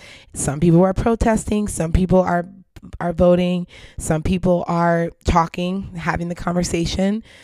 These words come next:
Some people are making changes within their heart. So every, everybody's way of creating change looks differently. So let's not judge that either,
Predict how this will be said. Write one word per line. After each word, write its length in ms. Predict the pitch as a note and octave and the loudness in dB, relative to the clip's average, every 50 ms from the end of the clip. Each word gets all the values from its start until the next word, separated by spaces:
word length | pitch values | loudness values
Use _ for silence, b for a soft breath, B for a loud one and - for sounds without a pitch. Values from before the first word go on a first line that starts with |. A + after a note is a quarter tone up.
| B B | B B
Some 260 | - - D#3+ D#3+ E3 | -4 -2 -2 0 0
people 400 | E3+ F3+ F3 E3 F3+ F3+ F3 E3+ | -2 -4 -4 -2 2 2 2 2
are 200 | - E3 E3 E3+ | 2 2 0 2
making 320 | E3 E3+ D#3+ D#3+ - F#3 F3 | 2 0 -4 -4 -4 -6 -6
changes 420 | - - F3 E3+ F3 D#3 E3 E3 | -4 -2 -2 -2 -2 -4 -6 -6
within 240 | F3 E3 E3 E3+ E3+ | -6 -6 -4 -4 -4
their 180 | E3+ D#3+ D#3 D#3+ | -2 -4 -4 -6
heart. 320 | D3+ D#3+ E3+ F3 F#3 F3+ | -4 -4 -2 -2 -2 -2
So 200 | - - F#3+ F#3 - | 0 0 0 2 2
every, 320 | - G#3+ A#3 D#4 F4 F4 - | 0 2 4 6 6 6 4
everybody's 720 | - G#3+ A3 B3+ C#4+ A3 G#3 F#3+ F#3+ F#3+ F#3+ G3 G3 F#3+ - B B B B B B B B | 2 0 0 0 2 2 2 2 2 2 2 0 0 -2 -4 B B B B B B B B
way 600 | - D#3+ D#3 D#3+ D#3 D#3+ E3 E3 E3+ F3+ F#3 F3+ | -2 2 2 2 2 2 2 2 2 0 0 -2
of 440 | - - E3+ E3 D#3+ D#3+ D#3 D#3+ E3+ - _ _ | -4 -6 -4 -2 0 0 -2 -4 -6 -12 _ _
creating 520 | - - - F3+ F3 E3+ E3+ E3 E3 E3+ D#3+ | -8 -4 -2 0 0 0 0 -2 -2 -4 -6
change 560 | - - - E3 D#3 D#3 D#3+ F3 F#3+ F#3 F3 | -6 -6 -6 -6 -4 -4 -4 -4 -4 -4 -4
looks 320 | - F3 F3 E3+ - - | -2 0 0 -2 -2 -6
differently. 440 | - D#3+ D#3 - - D#3 - D#3 D#3+ | -6 -6 -4 -4 -6 -8 -8 -8 -8
So 200 | D#3 - F#3 F3+ | -2 0 2 2
let's 240 | F#3+ G#3+ G#3+ - G3+ | 2 2 0 -2 -4
not 200 | G3 F#3 F3+ F3 | -2 -2 -4 -2
judge 260 | E3 D#3+ D3+ D3 D3+ | 0 0 0 0 -2
that 200 | D#3 D#3 D#3 - | -6 -8 -8 -8
either, 420 | - C#3 C#3 - E2 - - - | -10 -10 -10 -10 -10 -12 -12 -14